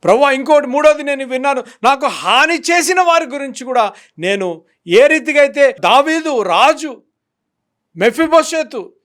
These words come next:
సౌలు, ఆ, ఆ గ్రాండ్ సన్ మర్చిపోలేదో, యోనాతానుకు చేసిన ఆ వాగ్దానము ద్వారా మర్చిపోలేదో,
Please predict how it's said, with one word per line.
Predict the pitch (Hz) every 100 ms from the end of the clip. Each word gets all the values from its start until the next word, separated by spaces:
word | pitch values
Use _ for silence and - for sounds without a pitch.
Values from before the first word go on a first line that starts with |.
| _
సౌలు, | - - 233 269 330 330 320 269 - -
ఆ, |
ఆ | 269 254 254
గ్రాండ్ | 175 214 330 330
సన్ | 339 320
మర్చిపోలేదో, | 226 226 320 320 381 349 269 190 196 247 _ _ _ _ _ _ _
యోనాతానుకు | 165 247 330 330 320 320 311
చేసిన | 262 311 247 302 285 247 -
ఆ | 254
వాగ్దానము | 226 175 262 226 330 359
ద్వారా | 359 320 277
మర్చిపోలేదో, | 240 233 - - 208 175 151 156